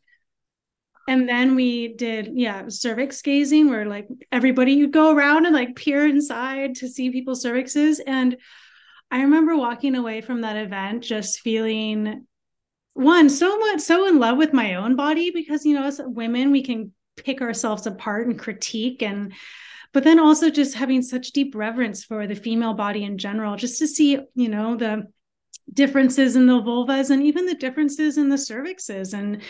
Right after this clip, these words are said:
in the shape or, like, the position, or maybe one's a little veiny or, you know, whatnot. It was just normalizing the beautiful, uh, variety of the female body. It was just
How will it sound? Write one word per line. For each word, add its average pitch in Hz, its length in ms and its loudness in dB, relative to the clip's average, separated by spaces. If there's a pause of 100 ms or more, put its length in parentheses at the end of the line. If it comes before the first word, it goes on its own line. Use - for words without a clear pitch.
(200)
in 214 60 -6
the 208 80 -6
shape 311 420 0
or, 214 140 0
like, 208 200 -6
the 185 60 -10
position, 285 760 0
or 196 320 -8 (500)
maybe 254 340 2
one's 262 300 4
a 269 60 2
little 247 440 0
veiny 277 540 2
or, 233 140 -4
you 277 200 -2
know, 254 120 -2
whatnot. 226 480 -8
It 220 80 -6
was 233 140 -6
just - 360 -6 (800)
normalizing 214 1400 2 (480)
the 214 340 -2
beautiful, 214 1200 -2 (380)
uh, 208 120 -10
variety 214 840 -2
of 190 100 -12
the 208 100 -6
female 208 360 -4
body. 196 460 -4
It 196 80 -10
was 190 240 -8
just - 580 -8